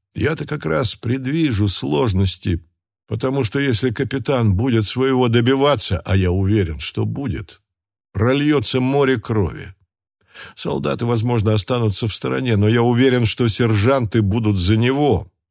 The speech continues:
а мы с галисийцем за лейтенанта. Что, по-вашему, страшнее?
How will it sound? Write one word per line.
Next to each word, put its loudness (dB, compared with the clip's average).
а -4
мы -2
с -6
галисийцем -4
за -2
лейтенанта. -4
Что, -4
по-вашему, 0
страшнее? 0